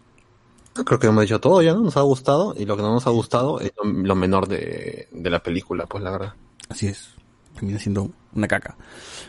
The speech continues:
Speaker 2: Bueno, eh, entonces, recomendaciones. ¿Qué tiene José Miguel que recomendarle a la gente?
Speaker 1: A ver, yo sigo viendo One Piece, eh, así que si alguien también está viendo, aprovechen que Panini ha sacado el álbum de One Piece, recién lo ha sacado creo que hace una semana. Eh,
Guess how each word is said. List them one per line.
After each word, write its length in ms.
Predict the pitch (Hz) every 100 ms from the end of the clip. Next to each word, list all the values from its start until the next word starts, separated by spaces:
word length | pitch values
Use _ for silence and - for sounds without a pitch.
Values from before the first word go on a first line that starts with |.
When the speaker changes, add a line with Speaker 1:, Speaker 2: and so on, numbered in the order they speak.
| -
Speaker 2:
Bueno, 320 | 143 143 - _ _ _ _
eh, 220 | 135 131 127
entonces, 540 | 120 139 160 147 135
recomendaciones. 800 | 127 127 117 104 202 247 110 -
¿Qué 140 | -
tiene 200 | 185 185
José 200 | 139 -
Miguel 360 | 123 139 165 123 120
que 80 | 123
recomendarle 340 | 107 113 160
a 40 | 127
la 60 |
gente? 440 | - 175 135 110 - - - _ _
Speaker 1:
A 80 | 113
ver, 260 | 113 113 98 -
yo 140 | 113 131
sigo 240 | - 139
viendo 200 | 135 135
One 200 | 127 127
Piece, 320 | 156 175 - - _
eh, 560 | 107 107 107 104 104 101
así 180 | - -
que 120 | 135
si 140 | 127 120
alguien 200 | 123 127
también 220 | 123 123
está 120 | 127
viendo, 240 | 123 131 127
aprovechen 380 | 117 120 139
que 300 | 127 107 101
Panini 380 | - 107 151 165
ha 20 |
sacado 480 | 156 131 143 147 127
el 180 | 113 117
álbum 200 | 147 156
de 60 | 123
One 200 | 127 131
Piece, 160 | 151
recién 180 | 131 131
lo 40 | 135
ha 40 |
sacado 240 | 131 127
creo 140 | 127 127
que 60 |
hace 120 | 127 127
una 100 | 127
semana. 500 | 117 113 120 160 226 _ -
Eh, 640 | - 95 90 87 - 87